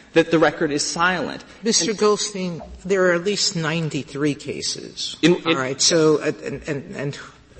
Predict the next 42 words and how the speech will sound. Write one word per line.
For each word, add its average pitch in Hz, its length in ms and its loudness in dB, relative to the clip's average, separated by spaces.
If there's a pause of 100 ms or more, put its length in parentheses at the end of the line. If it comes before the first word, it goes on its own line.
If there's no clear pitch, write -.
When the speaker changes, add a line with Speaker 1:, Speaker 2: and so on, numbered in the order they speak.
(320)
Speaker 2:
I 190 60 -4
don't 170 240 2
know, 143 360 0
and 143 140 -4
I'm 151 120 0
not 139 180 -2
gonna 131 160 -4
ask 123 320 -2
you 131 80 -6
to 120 80 -6
prove 135 360 -4
to 139 100 -4
me 123 160 -4
how 120 380 -2 (560)
<laughs> - 560 -14
the 143 120 -10
burden 139 320 4
of - 140 -8
proof - 260 -2
was 131 160 -4
met 139 180 -2
or 131 100 -4
not 139 280 -4
met 127 160 -8
in 123 160 -6
those. 120 300 -8 (440)
But 190 100 0
let 233 100 6
me 240 80 2
give 233 160 0
you 190 80 2
a - 20 0
different 151 340 -4
hypothetical. - 720 -8
Speaker 1:
Sure. - 80 -16 (240)
Speaker 2:
Let's 202 220 0
assume 202 380 4
Georgia 170 380 0
has 156 340 -4
the 156 60 -8
federal 156 300 0
statute, - 560 -2